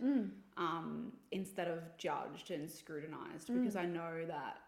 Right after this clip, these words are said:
Speaker 1: And, like, the other thing is, and yeah, I'm,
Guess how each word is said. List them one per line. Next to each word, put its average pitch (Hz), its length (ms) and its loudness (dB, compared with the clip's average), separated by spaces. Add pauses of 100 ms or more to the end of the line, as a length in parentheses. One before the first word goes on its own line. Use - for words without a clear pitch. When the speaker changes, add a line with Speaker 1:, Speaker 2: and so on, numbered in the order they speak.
(560)
Speaker 1:
And, 320 140 6
like, 339 160 4
the 277 120 6
other 285 180 8
thing 196 260 2
is, 175 500 -2 (440)
and 196 520 2 (1400)
yeah, 233 320 0 (180)
I'm, - 120 -4